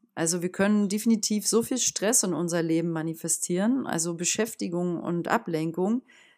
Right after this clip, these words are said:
dass wir halt gar nicht mehr Zeit haben, uns selbst anzuschauen und uns zu fragen, „Wie fühle ich mich eigentlich?“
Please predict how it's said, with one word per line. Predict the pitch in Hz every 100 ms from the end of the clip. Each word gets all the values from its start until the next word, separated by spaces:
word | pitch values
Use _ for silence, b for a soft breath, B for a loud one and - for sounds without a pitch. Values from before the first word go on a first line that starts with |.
| b
dass | - 180 -
wir | 165
halt | 170 170 170
gar | - 180
nicht | 202 -
mehr | 202 202 170
Zeit | - 233 -
haben, | 175 165 160
uns | - 175
selbst | 165 175 185 - -
anzuschauen | 175 220 233 226 190 185 185
und | 185 180
uns | 185 185
zu | -
fragen, | - - 160 175 180
„Wie | 175
fühle | 185 - 240 339 247
ich | 151 -
mich | 139 131 -
eigentlich?“ | 143 139 139 143 139 143 - - -